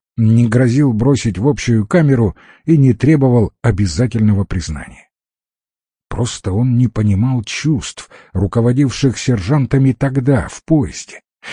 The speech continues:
не понимал обстановки скоротечной ночной драки и побуждений, заставивших Трофимова нажимать на спуск.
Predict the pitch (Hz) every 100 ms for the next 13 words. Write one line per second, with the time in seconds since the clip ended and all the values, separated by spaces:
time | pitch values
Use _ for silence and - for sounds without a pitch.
0 | - 73 107 107 110 131 131 104 101 -
1 | - 117 139 - 127 107 - 120 113 151
2 | 127 - 127 113 107 113 - 131 123 95
3 | 123 151 - 127 98 - - _ - 101
4 | 120 110 123 101 78 120 160 120 104 82
5 | 120 - - 123 120 - 123 - - 101
6 | 87 160 151 139 120 - - - 101 107
7 | 113 127 120 135 120 - 78 - -